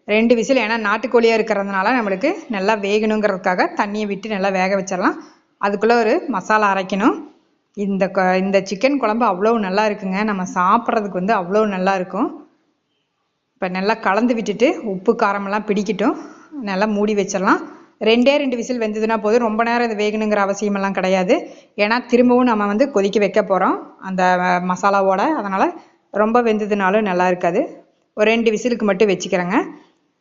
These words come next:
இப்ப அந்த மசாலா என்னென்னங்கிறத பார்த்துடலாங்க அரைக்கிறதுக்கு. இப்ப ஃபஸ்ட்டு ட்ரையான பொருள் மட்டும் போடுறேன். மல்லி ஒரு டேபிள் ஸ்பூன் ஆட் பண்ணிக்கலாங்க. அதுக்கப்புறம் பிரியாணி பொருள், அதாவது,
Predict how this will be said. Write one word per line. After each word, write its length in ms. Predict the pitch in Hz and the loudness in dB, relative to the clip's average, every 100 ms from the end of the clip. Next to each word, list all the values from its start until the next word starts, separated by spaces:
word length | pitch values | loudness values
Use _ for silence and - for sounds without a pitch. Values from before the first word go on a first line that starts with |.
| - | -8
இப்ப 180 | 214 | -2
அந்த 140 | 220 214 | -2 0
மசாலா 380 | 190 185 240 233 | -4 0 0 0
என்னென்னங்கிறத 760 | 196 208 202 196 196 175 220 | 0 -4 -4 -2 -2 0 -2
பார்த்துடலாங்க 600 | 233 175 175 190 175 185 220 | 0 -2 0 0 0 -2 0
அரைக்கிறதுக்கு. 640 | 180 180 190 180 175 233 359 - _ _ _ _ | 0 0 -2 -2 0 0 0 -8 _ _ _ _
இப்ப 180 | 208 190 | -8 -4
ஃபஸ்ட்டு 360 | 240 208 196 269 | 0 0 0 -2
ட்ரையான 520 | 202 196 220 254 233 | 0 0 2 0 2
பொருள் 200 | 214 202 | 0 0
மட்டும் 240 | 196 220 | 0 -2
போடுறேன். 340 | 202 190 196 285 214 | 0 2 2 0 0
மல்லி 300 | 190 220 233 | 0 2 2
ஒரு 160 | 196 | 2
டேபிள் 260 | 185 190 196 | 0 -2 -2
ஸ்பூன் 280 | 208 214 196 | -2 -2 0
ஆட் 200 | 185 185 | -2 -2
பண்ணிக்கலாங்க. 480 | 180 180 180 180 262 403 - - _ | -6 -2 -2 0 0 -2 -12 -20 _
அதுக்கப்புறம் 560 | - 190 202 208 277 196 | -4 0 -2 0 0 2
பிரியாணி 420 | 214 269 277 262 | 2 4 4 2
பொருள், 300 | 202 180 180 | 0 -2 -4
அதாவது, 460 | 190 190 190 190 | -4 0 0 2